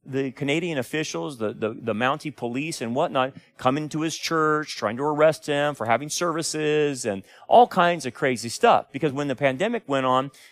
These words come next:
you know, Canada shut everything down. But here's the thing about Canada. Canada did not shut the Islamic mosques down. So Canada made the churches shut down, but not the mosques.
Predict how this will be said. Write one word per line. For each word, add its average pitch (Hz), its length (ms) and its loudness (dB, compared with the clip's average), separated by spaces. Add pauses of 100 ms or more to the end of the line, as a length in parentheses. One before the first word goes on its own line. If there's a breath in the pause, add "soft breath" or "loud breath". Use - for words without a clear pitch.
you - 100 -4
know, 143 120 2
Canada 175 400 2
shut 165 200 2
everything 139 420 0
down. 160 420 6 (160)
But 143 100 -4
here's 208 160 4
the 185 80 -6
thing 180 180 -4
about 147 220 4
Canada. 185 460 2 (200 soft breath)
Canada 202 440 4
did 139 160 -2
not 151 260 0
shut - 300 -2
the 120 140 4
Islamic 151 520 0
mosques 147 560 0
down. 82 320 -2 (1300 soft breath)
So 147 160 -4
Canada 226 340 6
made 165 140 2
the 123 80 -2
churches 277 380 2
shut - 260 -4
down, 139 260 2
but 143 80 -4
not 160 200 4
the 139 60 2
mosques. 143 680 4